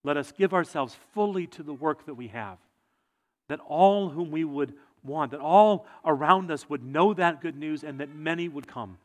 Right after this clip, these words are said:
to share in that moment with us. Will you pray with me? Father, we thank you for the reality that comes, the reality that comes through faith in Jesus Christ,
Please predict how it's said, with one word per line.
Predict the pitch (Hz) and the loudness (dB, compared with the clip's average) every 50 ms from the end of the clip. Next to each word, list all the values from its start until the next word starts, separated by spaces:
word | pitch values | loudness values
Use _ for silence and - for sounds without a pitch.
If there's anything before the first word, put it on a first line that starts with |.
| _ _ _ _ _ _ _ _ _ _ _ _ | _ _ _ _ _ _ _ _ _ _ _ _
to | - | -16
share | 120 - - - 170 160 147 127 113 101 95 _ - | -14 -14 -6 -2 -2 0 0 0 -2 -4 -8 _ -18
in | 117 110 113 | -16 -10 -4
that | 117 127 147 135 | -2 -2 -2 -2
moment | 139 127 123 113 110 107 95 - _ _ _ _ _ _ _ _ _ _ _ _ _ _ _ | -6 -12 -12 -12 -14 -16 -18 -20 _ _ _ _ _ _ _ _ _ _ _ _ _ _ _
with | 117 113 104 - | -12 -10 -10 -10
us. | 101 87 - - - - - _ _ _ _ _ _ _ _ _ _ _ _ _ _ _ _ _ _ _ _ _ _ _ _ _ | -12 -14 -14 -18 -20 -20 -20 _ _ _ _ _ _ _ _ _ _ _ _ _ _ _ _ _ _ _ _ _ _ _ _ _
Will | 127 123 | -10 -10
you | 120 | -10
pray | 113 - 139 143 | -6 -4 -2 -2
with | 143 147 139 - | -2 -4 -8 -10
me? | 156 151 139 - _ _ _ _ _ _ _ | -12 -12 -12 -16 _ _ _ _ _ _ _
Father, | - 175 175 170 165 | 8 8 8 10 8
we | 143 | 2
thank | 123 - - 147 143 143 - | -2 -2 -4 -4 -4 -6 -8
you | - 120 110 - _ _ | -10 -10 -10 -12 _ _
for | 143 127 123 120 117 110 104 - _ _ _ _ _ _ _ _ _ _ _ _ _ _ _ _ _ _ | -6 -4 -2 -2 -2 -4 -6 -12 _ _ _ _ _ _ _ _ _ _ _ _ _ _ _ _ _ _
the | 120 | -8
reality | 110 120 123 127 147 151 147 139 | -2 2 6 6 6 6 4 2
that | 131 113 113 - | -2 -6 -8 -10
comes, | - 127 120 110 98 95 92 - - _ _ _ _ _ _ _ _ _ _ _ _ _ _ _ _ _ _ _ _ _ _ _ _ _ _ _ _ | -10 -10 -10 -10 -12 -14 -18 -20 -20 _ _ _ _ _ _ _ _ _ _ _ _ _ _ _ _ _ _ _ _ _ _ _ _ _ _ _ _
the | _ _ _ _ _ _ _ _ _ _ _ _ _ _ _ _ _ _ _ _ _ _ _ _ _ _ _ - | _ _ _ _ _ _ _ _ _ _ _ _ _ _ _ _ _ _ _ _ _ _ _ _ _ _ _ -6
reality | 123 131 139 135 127 | -2 -2 -2 -2 -4
that | - - | -8 -10
comes | 143 143 135 120 | -12 -12 -12 -12
through | - - 110 | -16 -20 -20
faith | - _ 127 123 120 113 _ | -12 _ -6 -6 -6 -6 _
in | - 123 | -18 -16
Jesus | 101 107 107 90 92 - | -14 -14 -14 -14 -16 -20
Christ, | _ - 98 87 - _ _ _ | _ -18 -18 -18 -18 _ _ _